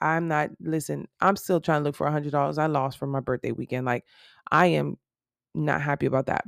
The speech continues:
But I understand that even with those flaws, even with those mistakes, even with those setbacks, I deserve to be loved.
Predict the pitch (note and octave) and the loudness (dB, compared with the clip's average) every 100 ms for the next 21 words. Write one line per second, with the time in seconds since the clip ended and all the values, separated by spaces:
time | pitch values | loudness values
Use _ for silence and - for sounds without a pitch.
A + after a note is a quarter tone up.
0 | E3 E3 D#3 - _ _ _ _ _ _ | 2 4 4 0 _ _ _ _ _ _
1 | _ _ _ _ _ - F3 F3+ F3 D#3+ | _ _ _ _ _ -2 2 4 4 2
2 | D3+ - G3 E3 - D#3 - _ _ _ | 0 0 2 2 0 -6 -10 _ _ _
3 | _ D#3+ E3+ F3 F#3+ G#3 G3 F#3 F3+ E3+ | _ 0 2 2 2 0 2 2 2 0
4 | E3 - E3+ D#3+ D#3+ D#3 D3+ D3+ D#3 D#3 | -2 0 2 4 2 0 -4 -4 -4 -4
5 | D3+ D#3 C#3+ C#3 - D3+ D3 - D3+ D3 | 0 -2 -2 -6 0 2 2 0 -4 -2
6 | D3 C#3+ C#3+ - C3 - - - - - | -4 -2 -4 -2 -2 -2 -4 -6 -10 -20
7 | _ - D3 C3+ D3 C3 C#3+ C3+ C#3 D3+ | _ -4 -2 -2 -2 -4 -6 -4 0 0
8 | A3+ B3 | 0 -4